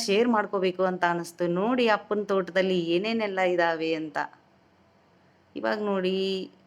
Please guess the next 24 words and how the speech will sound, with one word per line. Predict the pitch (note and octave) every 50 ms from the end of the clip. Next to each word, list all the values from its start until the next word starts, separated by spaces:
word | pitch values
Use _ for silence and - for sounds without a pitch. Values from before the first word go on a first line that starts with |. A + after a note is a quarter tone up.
| _ _ _ _ _ _ _ _ _ _ _ _ _ _ _ _ _ _ _ _ _ - -
ಇದು | - F3+ F3 G3 A3 G#3+
ಕೂಡ | - F#3+ F#3 F3+ F3+ F3+ F#3+ G#3+ A#3+ - -
ನೀರ್ಲಣ್ಣಿನ | - F#3 F3+ F#3+ A3 A3+ A#3+ G#3+ G3+ G3+ F#3+ F#3 F3+
ಗಿಡ | E3+ E3+ E3 E3
ನೋಡಿ, | D#3+ D#3+ D#3 D3 C#3+
ಜವಾರಿ | C#3 C3 D3+ C#3+ C#3 D3+ F3 G#3 A3+ A3+
ನೀರ್ಲಣ್ಣಿನ | G#3+ G3+ F#3 F3 F3 E3+ D#3+ D#3+ D#3+ D#3 D#3 D3+ D3
ಗಿಡ. | C#3+ C#3+ C#3 C#3+ C#3+ C#3+ - _ _ _ _ _ _ _ _ _ _ _ _ _ _ _ _ _ _ _ _ _ -
ಅಲ್ಲಲ್ಲಿ | C#3 D3+ E3 F3+ F#3+ G3+ G3 G3 F#3+
ಆ | F3+ E3 E3 F3 F#3 G3+ G#3 G3+ F3+ E3 E3
ಒಂದೊಂದು | D#3+ E3 E3+ F3+ F#3 G3+ G#3 G#3 G3+ G3
ಎರಡೆರಡು | G3 F#3 F3+ F3+ F3+ F#3 F#3+ F#3 F#3 F3+
ಗಿಡ | F3 F3+ F3+
ಹಣ್ಣಿನ | F#3 F3+ F3+ F3+ E3+ E3+ F3 F3 F3+
ಗಿಡ | F3 F3 E3+
ಅಂತೂ | F3 E3+ E3+ E3+ - F3 E3+
ಸಿಕ್ಕಾಪಟ್ಟೆ | F3 - D#3 - F#3 F3+ F3+ F3 F3 E3+
ಇದ್ದಾವೆ. | D#3+ D3+ D#3 D3+ D3 D#3 D#3+ F3 - - _ - - _ - -
ನಾವು | F3+ F3+ F#3 F#3
ಇನ್ನೂ | F#3 F#3 F#3+ G3+ A3 A#3+ C4
ನಿಮ್ಗೆ | C4+ C4 B3 A#3+ A3+ A3 G3+ G#3 G#3 G#3 G3+ - - _ _ _ _ _ - - E3+
ಶಾರ್ಟ್‌ಕಟ್ | - - F#3+ D#3 D#3 F3+ F#3 - - - G#3+ G#3 G#3 -
ಆಗಿ | G#3 G3+ G3 G3 G3+ G3+ G3
ನಾನು | F#3 F#3 F#3 F#3 F#3